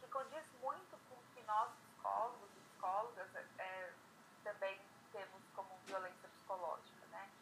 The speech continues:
Então, acho que isso, do ponto de vista legal, foi um avanço, né, pra psicologia dentro, né,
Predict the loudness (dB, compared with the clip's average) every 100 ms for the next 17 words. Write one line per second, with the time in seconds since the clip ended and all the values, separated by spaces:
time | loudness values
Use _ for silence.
0 | -18 -18 -18 -18 -20 -6 0 2 0 -4
1 | -16 -16 -16 -16 -12 -12 -12 -18 -6 -4
2 | -4 6 8 8 6 -10 0 2 2 2
3 | 0 -2 -10 -12 -4 0 2 0 -6 -2
4 | 0 0 -2 -10 -8 -10 -8 -4 -2 -4
5 | -6 -12 -12 -14 -12 -10 -10